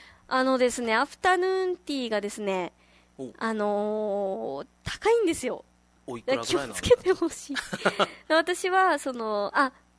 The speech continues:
Speaker 1: はいはいはい。
Speaker 2: はいはい。
Speaker 1: で、そう、私は、その、四人で、
Speaker 2: はい。
Speaker 1: えっとね、四人でなんと八万円でした。
Speaker 2: は？
Speaker 1: その、
Speaker 2: <laughs>
Speaker 1: なんていうんですか？ケー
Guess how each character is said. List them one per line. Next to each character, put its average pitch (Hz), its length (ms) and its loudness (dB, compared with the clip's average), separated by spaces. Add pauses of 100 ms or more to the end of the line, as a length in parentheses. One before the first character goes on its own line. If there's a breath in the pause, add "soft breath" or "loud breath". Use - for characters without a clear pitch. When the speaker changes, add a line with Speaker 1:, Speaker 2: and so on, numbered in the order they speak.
(140)
Speaker 1:
は 226 200 0
い 233 80 0
は 208 120 0
い - 20 -2
は - 40 -6
い。 - 40 -8
Speaker 2:
は 135 120 0
い - 40 -6
は - 60 -12
い。 - 140 -12
Speaker 1:
で、 269 180 8
そ 254 80 2
う、 - 20 0
私 285 340 -4
は、 339 200 4
そ 277 120 -2
の、 202 460 0
四 233 140 2
人 339 300 0
で、 202 320 2 (140)
Speaker 2:
は 160 60 -6
い。 - 60 -18 (120)
Speaker 1:
え 202 80 -10
っ - 120 -16
と 226 120 -2
ね、 202 320 -6 (440)
四 294 160 2
人 427 240 2
で 240 120 0
な 262 120 0
ん 302 100 -4
と 220 340 -4 (360)
八 - 260 -6
万 359 260 4
円 370 200 4
で 381 100 2
し - 100 -8
た。 190 180 0
Speaker 2:
は？ - 220 4 (540 soft breath)
Speaker 1:
そ 233 140 0
の、 196 320 0
Speaker 2:
<laughs> - 20 -6
Speaker 1:
な 262 120 0
ん 262 40 -6
て 233 100 -6
い 214 40 -2
う - 20 -4
ん - 20 -10
で 190 60 -8
す - 80 -12
か？ 349 180 2 (340)
ケ 370 260 6
ー 330 60 -2